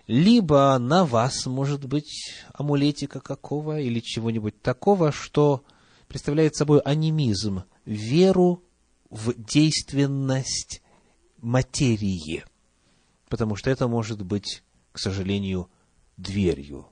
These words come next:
для бесовской силы. Нет ли у Бога повода ревновать?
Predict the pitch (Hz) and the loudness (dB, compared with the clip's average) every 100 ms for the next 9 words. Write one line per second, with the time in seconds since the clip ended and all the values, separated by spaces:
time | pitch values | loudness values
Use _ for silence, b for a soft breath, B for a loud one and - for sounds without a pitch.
0 | _ _ - 90 95 87 - 87 - - | _ _ -10 -6 -4 -4 -8 -10 -10 -14
1 | 87 98 - 76 69 - _ b b b | -16 -16 -16 -16 -16 -18 _ b b b
2 | b b b b b 123 151 202 170 165 | b b b b b -2 2 2 4 4
3 | 147 135 - 117 101 107 151 147 127 - | 4 4 0 -4 -4 0 0 2 -2 -2
4 | 135 135 117 107 107 110 110 120 127 120 | 0 2 2 0 0 -2 -4 -2 -2 -2
5 | 120 110 104 78 - - - | -6 -6 -6 -8 -12 -14 -14